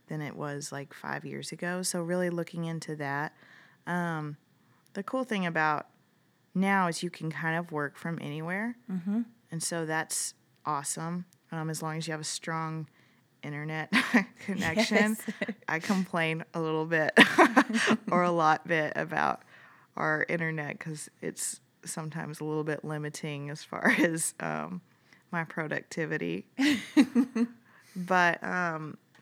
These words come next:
Speaker 1: you know, I would encourage them to collaborate with others, learn business,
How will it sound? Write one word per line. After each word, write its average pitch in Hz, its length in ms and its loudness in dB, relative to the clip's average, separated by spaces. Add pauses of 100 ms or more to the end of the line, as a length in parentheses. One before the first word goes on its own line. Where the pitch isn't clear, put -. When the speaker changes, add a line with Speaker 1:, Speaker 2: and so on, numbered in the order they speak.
Speaker 1:
you 190 100 -2
know, 180 260 -2 (120)
I 170 140 6
would 226 120 2
encourage 175 600 -2
them 160 360 0
to 143 380 -2
collaborate 160 680 2
with 196 180 0
others, 151 800 -2 (540)
learn 170 340 2
business, 156 840 0